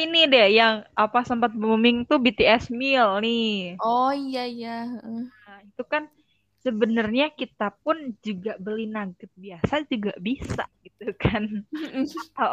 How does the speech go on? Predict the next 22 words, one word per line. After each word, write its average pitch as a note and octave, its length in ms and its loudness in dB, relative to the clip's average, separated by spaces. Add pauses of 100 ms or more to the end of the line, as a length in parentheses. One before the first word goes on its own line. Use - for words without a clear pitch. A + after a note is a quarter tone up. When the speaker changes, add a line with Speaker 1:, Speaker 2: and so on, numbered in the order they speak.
Speaker 1:
enggak G3 480 2 (160)
kita C4 640 2
beli G#3+ 240 -2
nuggetnya G#3 800 -4
sama G3 640 2
gitu, C4+ 320 -2 (160)
cuman A#3+ 320 0
nggak A#3 160 4 (160)
ada G3+ 140 4 (580)
gambar G#3 720 4
B G#3+ 240 -2
T - 80 -6
S-nya, A#3 640 -6
it's A3+ 320 -14
Speaker 2:
Yes. - 0 -
Speaker 1:
okay C4+ 800 0
gitu. - 160 -6 (1120)
Cuman C4+ 240 -6
kadang-kadang A#3+ 640 -2
kita C#4+ 240 -6
tuh D#4+ 160 -10
ngerasa, B3+ 560 0